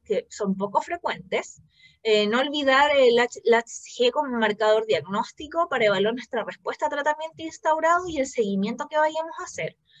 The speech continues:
para detectar precozmente la presencia de recidivas. Eh, debemos usar la histología para el diagnóstico definitivo de todas estas ent-, entidades, eh, comentadas. Los pilares tr-, para el tratamiento son la quimioterapia y la cirugía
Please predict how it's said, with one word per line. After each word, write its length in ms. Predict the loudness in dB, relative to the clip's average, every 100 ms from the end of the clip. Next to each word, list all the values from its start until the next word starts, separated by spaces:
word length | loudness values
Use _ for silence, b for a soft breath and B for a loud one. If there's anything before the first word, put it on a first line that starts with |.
| b b
para 200 | 0 4
detectar 520 | 4 4 0 -2 -2 -2
precozmente 720 | -6 -4 -4 -4 -8 -4 0
la 100 | 0
presencia 480 | -4 -10 -12 -6 -2
de 140 | 0
recidivas. 840 | -2 -4 -10 -8 -6 -6 -8 -12 _ b b b b
Eh, 320 | 4 8 8 4
debemos 480 | 2 4 6 4 -2
usar 260 | -6 -2 -4
la 60 |
histología 640 | -2 -2 -2 -2 0 0
para 180 | 2 2
el 60 | 2
diagnóstico 540 | 0 -2 -12 -4 2
definitivo 680 | 4 4 0 -4 -2 0 2
de 140 | 0 -2
todas 300 | -2 0 0
estas 320 | 0 -6 -6 -6
ent-, 260 | -12 -10
entidades, 580 | -8 -6 -2 2 4 2 -2
eh, 440 | 0 0 0 0
comentadas. 640 | -4 -6 -6 0 2 2 0 -10 b b b b b
Los 160 | -4 -2
pilares 440 | 2 4 4 0 -6
tr-, 180 | -8 -2
para 220 | 2 2
el 100 | 2
tratamiento 560 | 0 -2 -4 -6 -10 -6
son 200 | 4 4
la 100 | 4
quimioterapia 840 | -2 -6 -4 0 0 0 -2 0
y 60 | 0
la 120 | -6
cirugía 640 | -4 -4 -4 -2 0 0